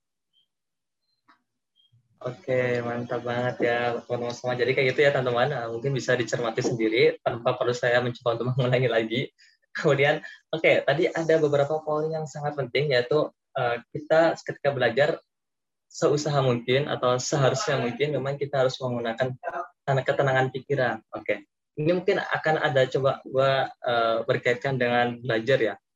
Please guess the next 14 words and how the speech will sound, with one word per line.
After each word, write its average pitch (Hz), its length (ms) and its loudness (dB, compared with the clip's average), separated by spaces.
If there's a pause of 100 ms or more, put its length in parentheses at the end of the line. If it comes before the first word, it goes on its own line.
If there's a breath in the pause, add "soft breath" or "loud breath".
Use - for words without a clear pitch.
(360)
Eh, 110 240 -2
kalau 151 240 2
menurut 147 240 2
dari 127 240 0
Desi 127 240 0
nih, 135 160 -4
eh, 117 320 -10 (400)
baiknya, 135 560 4
baiknya 135 400 2
dengan 135 240 2
pembelajaran 123 560 0
online 123 240 0
seperti 113 400 -6
ini, 139 240 -2